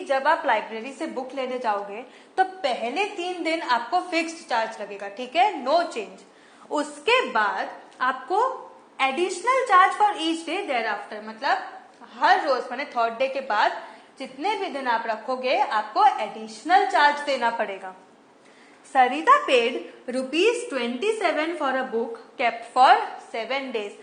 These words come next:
मतलब सात दिन उसने बुक रखे और उसने कितना दिया? सत्ताईस रुपए। While Suzy paid rupees twenty-one for the book she kept for five days, मतलब पांच दिन का, उसको इक्कीस रुपया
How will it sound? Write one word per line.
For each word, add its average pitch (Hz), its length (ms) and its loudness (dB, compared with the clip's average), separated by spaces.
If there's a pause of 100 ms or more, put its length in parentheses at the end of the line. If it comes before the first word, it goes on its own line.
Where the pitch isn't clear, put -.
(320)
मतलब 269 340 2 (120)
सात 285 320 4
दिन 339 180 -2
उसने 320 360 -4
बुक 285 220 -6
रखे 294 360 2 (380)
और 285 100 0
उसने 302 280 -4
कितना 311 360 -4
दिया? 359 320 2
सत्ताईस 294 520 0
रुपए। 196 280 -8 (1040)
While 277 360 6 (520)
Suzy 330 400 4 (140)
paid 254 280 0 (340)
rupees 381 400 2
twenty-one 277 760 2
for 277 140 4
the 269 180 0
book 277 240 2
she - 180 -8
kept 208 320 -6
for 226 120 -2 (100)
five 277 280 0
days, 277 300 2 (320)
मतलब 269 220 0 (220)
पांच 277 360 0
दिन 285 240 -2
का, 302 200 -2
उसको 320 260 -4
इक्कीस 302 380 -6
रुपया 294 340 0